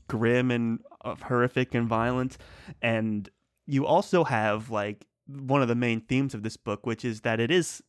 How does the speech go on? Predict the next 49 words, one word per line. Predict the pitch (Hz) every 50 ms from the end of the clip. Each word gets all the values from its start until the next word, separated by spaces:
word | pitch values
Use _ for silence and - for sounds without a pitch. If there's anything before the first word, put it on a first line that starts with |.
| _
rather | - 131 123 120 117 104 98
hopeful, | - - 156 - - - - - 95 92 92 104 - - - - - - _ _ _ -
um, | 113 - 98 98 - - _ _ _ _ _ _ _ -
when | - 135 135 131 117
it | 113 -
comes | - - 113 107 107
down | 117 117 120 123 123 123
to | - - - 98 95
it. | 95 95 -
And | 117 110
some | - - 151 147 147
of | 135
these | 127 123 -
characters | - - 123 123 123 - - 117 110
are | 120 123 123
holding | - - 120 117 117 110 113 110 107
on | 104 107 107 107 110 110
to | - 123
certain | - - - 120 120 120 110
elements | 104 107 113 110 107 110 107 107 -
of | - 110 - _ _ _
hope. | _ - - - - 131 120 117 117 113 - -
And | 110 113 113 - - - - - 156 -
it | - 151 151 - -
is | 156 160 156 156 156 143 143
a | 131
bit | 120 - 143 143 -
more, | 139 127 123 127 131 127 127 127 123 120 117 113 - _ _ _
even | - 160 147 151 139
though | 135 131 127
it's | 120 117 -
in | 120 117
a | 110
world | 107 107 117 120 120 117 110 110
that's | 101 107 101 101 - - - -
a | 123
hundred | - - - - 240 226 220 185 - 143 -
percent | - - 131 - - - 131 117 107 - -
grimdark, | - 120 123 127 123 110 - 110 104 101 104 - - - - _ -
I | 120 117
think | - _ 147 143 139 135
the | - 127
main | 120 120 123 123 123 120 120
character, | - - 123 120 113 - 120 113
Micah, | 110 110 107 110 107 107 - 110 107 107
and | 104 107 -
some | - 113 110
other | 110 110 110
characters | 110 - 113 113 110 107 - 113 -